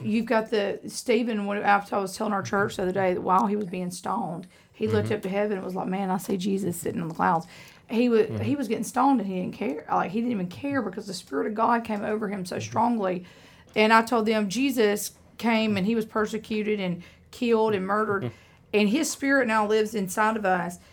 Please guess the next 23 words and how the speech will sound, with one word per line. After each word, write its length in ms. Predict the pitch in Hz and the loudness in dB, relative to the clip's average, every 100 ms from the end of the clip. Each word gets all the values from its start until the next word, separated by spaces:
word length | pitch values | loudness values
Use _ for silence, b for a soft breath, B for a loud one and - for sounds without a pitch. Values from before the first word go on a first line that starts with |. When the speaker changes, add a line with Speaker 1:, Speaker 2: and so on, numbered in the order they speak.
| b b | b b
Speaker 1:
He's 280 | - 311 294 | 0 0 2
gonna 200 | 254 220 | 0 0
take 260 | - 233 | 0 -2
it 140 | 240 226 | 0 -2
for 340 | 226 220 190 | 2 4 4
us. 380 | 170 185 - - - - | 2 -2 -10 -16 -20 -6
Even 280 | - 240 220 | 2 4 4
if 100 | 208 | 2
we 140 | - 208 | 4 4
have 100 | 208 | 4
to 60 | |
go 160 | 185 202 | 4 2
through 180 | 196 208 | 2 0
something, 280 | 202 202 190 | 0 -4 -2
the 80 | |
Spirit 280 | 180 - 247 | -4 0 0
of 80 | 214 | 2
God 260 | 214 208 202 | 4 6 6
is 120 | 180 | 0
gonna 160 | 190 | 0
Speaker 2:
Right. 80 | 196 | 0
Speaker 1:
overwhelm 500 | 196 196 185 190 196 | 0 -2 -2 -2 -2
us 380 | 214 226 226 226 | -2 -2 -4 -8